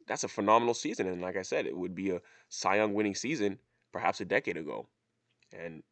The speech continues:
U-, Urias has been very sharp. So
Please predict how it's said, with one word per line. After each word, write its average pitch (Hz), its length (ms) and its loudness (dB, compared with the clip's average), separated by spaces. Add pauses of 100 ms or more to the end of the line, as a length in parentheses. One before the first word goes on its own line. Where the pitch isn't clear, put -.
(100)
U-, 92 200 -6
Urias 95 320 0
has 92 120 -4
been 92 140 -4
very 87 200 -4
sharp. - 320 -6 (1000)
So 95 280 -2